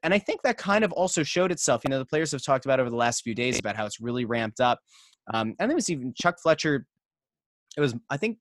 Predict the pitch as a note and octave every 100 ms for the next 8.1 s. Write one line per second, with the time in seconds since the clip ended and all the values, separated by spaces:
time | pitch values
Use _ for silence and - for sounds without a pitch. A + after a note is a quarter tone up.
0 | _ C3+ E3 F#3+ G3 G3 D#3+ E3 E3+ -
1 | D#3 E3 E3 E3+ - - _ - E3 D3
2 | E3+ F3 E3 C#3+ C#3 C3 - D3 C3 A#2+
3 | A#2 - - _ D3+ E3 E3 D#3+ C#3 B2+
4 | C#3+ B2+ A#2 G#2+ C3+ - B2 A2+ A2 C3+
5 | B2 A#2 B2+ C#3 C3+ B2 B2+ A#2+ - C3+
6 | - C3 - B2 A#2+ A#2 A2+ A#2+ A#2 A#2+
7 | A#2 A2+ A2 A2 A2+ - A#2+ G#2+ G#2+ G2